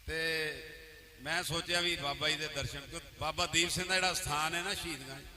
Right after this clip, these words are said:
ਉਹਦੀ ਬੈਕ ਸਾਈਡ ਤੇ ਦਾਸ ਦਾ ਘਰ ਹੈ, ਬਿਲਕੁਲ ਦੋ ਢਾਈ ਮਿੰਟ ਦਾ ਰਾਹ ਹੈ ਜੇ ਜਾਣਾ ਹੋਵੇ।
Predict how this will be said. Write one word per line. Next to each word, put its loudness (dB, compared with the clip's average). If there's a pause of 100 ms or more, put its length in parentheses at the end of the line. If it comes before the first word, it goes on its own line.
(100)
ਉਹਦੀ -2
ਬੈਕ 4
ਸਾਈਡ 2
ਤੇ -2
ਦਾਸ 2
ਦਾ -4
ਘਰ -4
ਹੈ, -10 (840)
ਬਿਲਕੁਲ -8
ਦੋ 0
ਢਾਈ 4
ਮਿੰਟ -2
ਦਾ 0
ਰਾਹ 6
ਹੈ 6
ਜੇ -4
ਜਾਣਾ -2
ਹੋਵੇ। -8